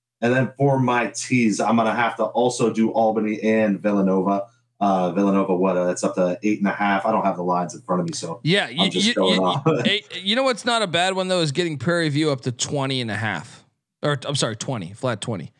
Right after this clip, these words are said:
Speaker 2: It's fourteen. If you get P V up to twenty in that swac championship, y-, and you're right, Nova would be up to eight and a half. Uh, you
Speaker 1: Yep.
Speaker 2: could, you could, uh, you could take Chattanooga up to twelve. You could take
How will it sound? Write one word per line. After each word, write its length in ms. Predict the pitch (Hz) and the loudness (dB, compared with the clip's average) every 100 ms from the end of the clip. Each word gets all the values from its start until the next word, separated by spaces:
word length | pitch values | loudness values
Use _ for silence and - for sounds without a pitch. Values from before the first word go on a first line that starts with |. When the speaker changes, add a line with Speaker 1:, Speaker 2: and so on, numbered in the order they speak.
| _ _ _ _ _ | _ _ _ _ _
Speaker 2:
It's 120 | - | -8
fourteen. 640 | - 175 180 190 175 165 151 | 0 0 0 -2 0 -2 -4
If 140 | 147 170 | -6 -2
you 40 | |
get 200 | 180 - | -2 -2
P 180 | - 196 | 0 2
V 180 | 180 180 | 2 0
up 100 | - | -2
to 100 | 127 | -8
twenty 520 | - 165 165 131 120 - _ - | -2 0 0 -2 -4 -10 _ -4
in 120 | 151 | 0
that 160 | 143 | 0
swac 300 | 135 175 160 | -2 -2 -2
championship, 640 | 139 180 160 139 117 123 117 _ | -2 -2 -2 -2 -2 -4 -4 _
y-, 140 | 131 - - | -12 -10 -4
and 140 | 147 | -2
you're 80 | 147 | 0
right, 260 | 151 151 139 | 0 0 -2
Nova 340 | 143 180 196 | -2 0 0
would 120 | 180 | 0
be 120 | 165 | 0
up 120 | 175 143 | -2 -4
to 100 | 147 160 | -4 -4
eight 140 | 160 | -4
and 80 | 156 | -2
a 60 | |
half. 400 | 165 156 147 135 _ _ _ _ _ _ | -2 0 -2 -6 _ _ _ _ _ _
Uh, 340 | 139 139 139 131 | 0 2 0 0
you 120 | 139 | 0
Speaker 1:
Yep. 80 | 156 | 0
Speaker 2:
could, 220 | 156 151 - | 0 -2 -4
you 200 | 143 156 | -4 0
could, 240 | 160 143 | 0 2
uh, 500 | 143 139 135 127 123 | 2 2 2 0 -2
you 160 | 113 135 | -2 -4
could 180 | 135 117 | -4 -2
take 400 | 151 151 135 - _ _ _ _ _ _ | 0 0 -4 -16 _ _ _ _ _ _
Chattanooga 800 | - 180 180 170 175 180 180 147 | 0 2 0 -4 -2 0 0 -2
up 200 | 156 131 | -4 -4
to 160 | - 123 | -2 -2
twelve. 720 | - - 156 156 175 220 226 - _ _ _ _ _ _ _ _ _ _ _ | -2 -2 0 2 2 0 -4 -16 _ _ _ _ _ _ _ _ _ _ _
You 160 | - 151 | -2 -2
could 260 | 143 151 139 | 0 -2 -2
take 440 | 165 160 139 - | -2 -2 -6 -14